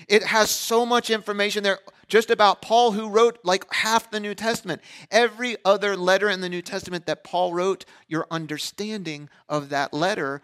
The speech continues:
will be improved because you know more about his life.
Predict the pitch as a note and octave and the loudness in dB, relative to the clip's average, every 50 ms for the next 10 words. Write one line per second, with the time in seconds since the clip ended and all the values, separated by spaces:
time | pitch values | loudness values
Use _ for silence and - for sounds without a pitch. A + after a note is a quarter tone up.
0 | _ _ - D#3 D3 C3+ D#3 E3 D#3+ - D3 C#3+ C3+ B2+ - - - G#3 G#3+ G3 | _ _ -12 -10 -8 -6 -6 -8 -8 -8 -12 -14 -14 -14 -16 -14 -12 -10 -8 -8
1 | F3 D#3 - - D3+ - - E3 D#3 D#3 C#3+ D#3 E3 E3 E3 D#3+ D#3+ F3 F#3+ G3+ | -10 -10 -12 -14 -14 -12 -8 -8 -8 -8 -8 -12 -12 -10 -8 -6 -6 -4 -4 -4
2 | G#3 G#3 G#3 - - - - - C#3 C#3+ D#3 E3 D#3+ C#3+ D3 C#3 - C#3+ D3 C#3+ | -4 -4 -6 -6 -10 -20 -18 -12 -10 -6 -6 -4 -4 0 0 -2 -2 -2 -8 -14
3 | B2+ C3+ C#3 E3 F3 G3 G#3 F#3 C#3 - - - _ | -12 -10 -8 -6 -6 -4 -6 -6 -8 -10 -16 -20 _